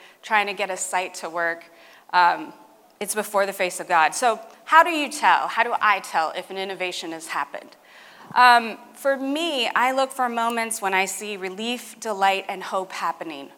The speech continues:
for someone, hopefully your main stakeholder that you're designing for. Um, so those wheels on the suitcase,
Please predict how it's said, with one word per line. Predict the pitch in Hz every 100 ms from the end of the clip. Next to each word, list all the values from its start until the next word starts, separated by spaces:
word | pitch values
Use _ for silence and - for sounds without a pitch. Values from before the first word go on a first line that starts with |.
| -
for | 233
someone, | - - 233 226 208 180 - - _ _ _ _ _ - -
hopefully | 226 220 233 214 202
your | 208
main | 202 208
stakeholder | 196 - 196 - 180 175
that | 165 -
you're | 175
designing | 175 170 170 170 165
for. | 160 87 92 - - _ - - - -
Um, | 196 196
so | 190 240
those | 226 269 247
wheels | 233 285 269 214 143 156 -
on | 214 214
the |
suitcase, | 196 240 220 185